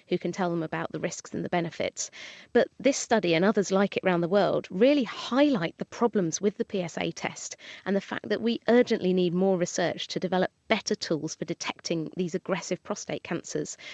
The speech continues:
So we need better research into biomarkers, ways that you can tell what's an aggressive prostate cancer and what isn't. And if you can do this at an early stage,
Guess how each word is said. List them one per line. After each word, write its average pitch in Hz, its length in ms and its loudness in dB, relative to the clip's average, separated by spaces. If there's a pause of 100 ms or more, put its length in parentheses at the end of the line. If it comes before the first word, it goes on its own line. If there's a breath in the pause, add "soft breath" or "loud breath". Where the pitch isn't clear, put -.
(120 loud breath)
So 202 160 2
we 196 100 4
need 208 180 4
better 196 280 -2
research - 400 -2
into - 200 -10 (120)
biomarkers, 214 880 4 (340 loud breath)
ways 226 260 6
that - 80 -4
you 196 80 0
can 190 160 0
tell 208 340 4
what's 180 360 2
an 175 40 0
aggressive 190 380 -2
prostate - 380 -4
cancer 175 320 -4
and 170 160 -4
what 180 140 2
isn't. - 440 2 (400 loud breath)
And 180 140 0
if - 160 -2
you 190 40 0
can 185 140 0
do 254 180 4
this 214 200 0
at - 80 -8
an 175 100 -2
early 170 220 -2
stage, - 420 -6